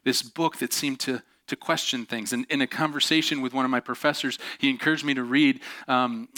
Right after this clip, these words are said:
The, uh, Abolition of Men, Abolition of Man by C S Lewis. It's an easy read, and, uh, it talks a lot about truth, talks a lot about questions,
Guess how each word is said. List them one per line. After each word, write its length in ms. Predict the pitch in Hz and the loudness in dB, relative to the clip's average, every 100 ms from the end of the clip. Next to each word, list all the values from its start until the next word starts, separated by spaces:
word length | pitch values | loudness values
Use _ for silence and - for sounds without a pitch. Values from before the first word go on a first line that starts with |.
| - | -16
The, 380 | 131 127 117 117 - | -2 2 2 0 -6
uh, 260 | 123 107 107 | -14 -12 -4
Abolition 480 | - 135 131 131 135 | 0 2 2 0 -2
of 120 | 110 | -4
Men, 360 | 120 117 107 104 _ _ _ _ _ _ - | 0 0 0 -8 _ _ _ _ _ _ -4
Abolition 440 | 135 139 135 - | 0 2 0 0
of 100 | 123 | -4
Man 420 | 113 113 107 104 - | -2 -2 -4 -8 -6
by 320 | - 113 110 101 - | 0 2 0 -6 -12
C 200 | - 131 | -4 -2
S 140 | 110 - | 0 -2
Lewis. 440 | 110 107 - - _ _ _ _ _ _ _ _ | -4 -4 -8 -12 _ _ _ _ _ _ _ _
It's 140 | 123 - | -6 -6
an 100 | 117 | -4
easy 320 | 123 123 117 | -2 -2 -4
read, 400 | 110 113 110 107 - _ | -2 0 -2 -4 -14 _
and, 260 | 113 110 104 | -8 -6 -4
uh, 200 | 104 101 - - | -6 -6 -12 -14
it 80 | - | -6
talks 280 | - 123 - | -2 -2 -2
a 40 | |
lot 160 | 107 117 | -2 -2
about 240 | 113 107 | -2 -6
truth, 580 | - - 110 107 - - _ _ _ _ _ _ | -6 -6 -8 -10 -16 -20 _ _ _ _ _ _
talks 200 | 127 - | -2 0
a 60 | 120 | 2
lot 100 | 113 | 2
about 200 | 107 - | -2 -4
questions, 720 | 120 - - 104 104 - | -4 -4 -6 -8 -12 -14